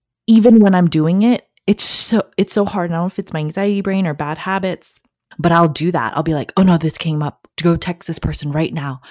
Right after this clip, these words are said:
Do that. And it's not A D H D because my anxiety makes me so scared to accomplish nothing that I accomplish everything.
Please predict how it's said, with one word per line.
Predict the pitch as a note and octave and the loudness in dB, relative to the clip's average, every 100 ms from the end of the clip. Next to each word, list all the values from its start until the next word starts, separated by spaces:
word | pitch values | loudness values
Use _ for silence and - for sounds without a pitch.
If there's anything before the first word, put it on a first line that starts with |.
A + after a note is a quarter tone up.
| - _ - | -20 _ -6
Do | E3+ G3+ | 0 2
that. | F3 C3 - - | 2 -2 -10 -2
And | - C#4+ | 0 0
it's | - | -2
not | C#4+ E4 | -4 -4
A | C4+ | -6
D | B3 A#3 | -8 -8
H | G#3+ F3+ | -10 -10
D | E3+ F3+ A3 B3 - - | -12 -10 -12 -12 -14 -4
because | F#3+ A#3+ G#3 | -2 0 0
my | F#3+ | -2
anxiety | F#3 F#3 E3+ G#3 A#3 | -2 -4 -4 -2 -2
makes | G3+ | -2
me | G3 | -6
so | F3+ F#3 | -4 -4
scared | F3+ D#3+ E3+ F#3 | -4 -4 -4 -2
to | F3+ D#3 | -2 -2
accomplish | - E3 E3+ E3 - | -4 -6 -4 -6 -4
nothing | D3 A3+ B3+ | -4 -2 -2
that | A#3 | 0
I | E3+ | -2
accomplish | - F3+ F3 - - | -2 -4 -2 -4 -2
everything. | D#3 D#3 D3 - E3 | -2 -2 -6 -4 -4